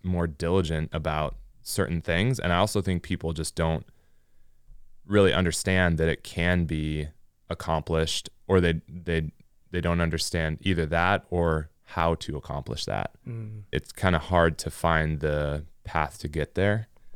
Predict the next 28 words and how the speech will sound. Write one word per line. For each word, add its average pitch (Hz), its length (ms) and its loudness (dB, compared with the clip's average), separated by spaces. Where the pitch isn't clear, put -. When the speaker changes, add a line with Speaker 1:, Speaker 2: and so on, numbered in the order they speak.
Speaker 1:
Uh, 80 300 6
especially 85 400 0
because, 76 380 0
as 78 180 0
we've 78 100 -6
talked 76 260 -2
about 76 200 -4
many 76 200 0
times 76 320 -2
in 76 80 0
this 73 100 -4
podcast, 76 680 -2
you 80 80 -2
get 80 180 0
pulled 76 220 0
in 73 80 0
so 80 140 0
many 76 160 0
different 71 260 -6
directions. 101 600 -4
And 104 100 6
I'm 95 140 6
just 80 220 0
as 71 120 -4
guilty 69 300 -4
as 71 80 -4
that, 82 280 2
right? 78 200 0